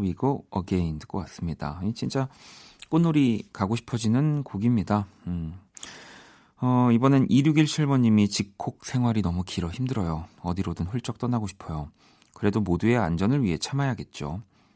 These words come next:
조금 참고 잘 지내라고 위로하는 의미로 여행하면 생각나는 곡 박재정님의 여권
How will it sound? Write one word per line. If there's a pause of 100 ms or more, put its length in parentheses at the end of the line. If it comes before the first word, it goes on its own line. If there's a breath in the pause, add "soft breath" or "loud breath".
(120)
조금
참고
잘
지내라고 (160)
위로하는
의미로 (420 soft breath)
여행하면
생각나는
곡 (320)
박재정님의 (480 soft breath)
여권